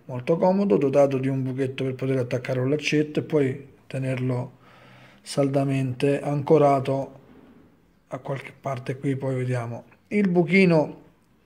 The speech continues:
per il led di funzionamento, ovviamente troviamo un tasto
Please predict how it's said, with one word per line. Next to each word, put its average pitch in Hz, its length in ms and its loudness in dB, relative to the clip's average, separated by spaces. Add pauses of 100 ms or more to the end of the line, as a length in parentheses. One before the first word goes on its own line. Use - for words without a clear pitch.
(220)
per 139 160 0
il 135 140 4
led 131 580 2
di 127 160 -4
funzionamento, 233 920 2 (1400)
ovviamente 151 440 2
troviamo 143 300 6
un 135 180 -2
tasto 135 760 2